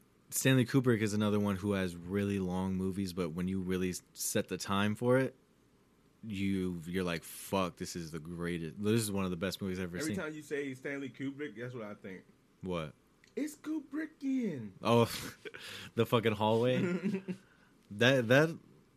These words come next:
Speaker 1: that's a kind of a, uh, if you know, you know kind of line.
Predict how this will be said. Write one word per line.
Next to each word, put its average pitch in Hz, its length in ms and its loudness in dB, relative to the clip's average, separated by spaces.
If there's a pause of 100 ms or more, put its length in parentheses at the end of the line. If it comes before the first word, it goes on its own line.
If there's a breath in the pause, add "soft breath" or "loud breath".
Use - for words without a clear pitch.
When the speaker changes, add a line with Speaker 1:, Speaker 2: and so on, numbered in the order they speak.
(260)
Speaker 1:
that's 117 380 4
a 233 100 8
kind 147 360 4
of 143 120 6
a, 98 320 6 (380)
uh, 87 560 -2
if 92 180 -4
you 104 60 2
know, 101 220 4
you 95 120 0
know 92 300 0
kind 85 200 -6
of 80 80 -8
line. 78 380 -8